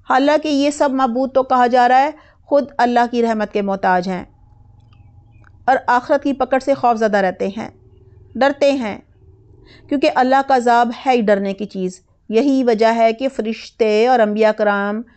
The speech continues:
और जो भी बुज़ुर्ग थे, जिन, जो वाकई नेक थे, जिन्होंने इन्हें नहीं कहा था कि अल्लाह को छोड़कर हमारी इबादत करो, तो कहा जा रहा है वो सब अपने अपने ज़माने में अल्लाह से डरते थे, अल्लाह का कुर्ब पाना चाहते थे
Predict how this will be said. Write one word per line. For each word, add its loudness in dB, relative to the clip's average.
और -10
जो 2
भी 0
बुज़ुर्ग 2
थे, 0
जिन, -4
जो 2
वाकई 0
नेक 0
थे, 2
जिन्होंने -2
इन्हें -2
नहीं 0
कहा 2
था 2
कि 0
अल्लाह 2
को 2
छोड़कर 0
हमारी 0
इबादत 0
करो, 0
तो -10
कहा -2
जा 0
रहा 0
है -4
वो -2
सब -4
अपने -6
अपने -8
ज़माने -4
में -4
अल्लाह -2
से -6
डरते -6
थे, -10
अल्लाह 2
का -2
कुर्ब -2
पाना -2
चाहते -6
थे -10